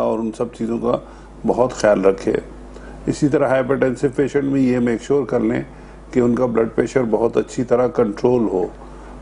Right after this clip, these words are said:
एक general trend ये है कि जब blood pressure control हो जाता है और कुछ अरसे control रहता है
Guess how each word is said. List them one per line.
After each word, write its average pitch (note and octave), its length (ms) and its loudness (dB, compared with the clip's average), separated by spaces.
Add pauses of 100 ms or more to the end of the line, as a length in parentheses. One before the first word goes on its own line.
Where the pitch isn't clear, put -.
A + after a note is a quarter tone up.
(340)
एक B2 200 0
general B2+ 340 0
trend C3+ 260 0
ये C3+ 200 2
है C#3+ 60 0
कि C3+ 140 -4
जब A#2 180 0
blood A2+ 140 0
pressure B2 320 -2
control B2+ 400 0
हो B2+ 140 4
जाता A#2+ 300 0
है C3 200 2 (480)
और - 80 -2
कुछ C3 260 -2
अरसे C3 240 0
control B2 420 2
रहता A#2 380 2
है C#3+ 120 -4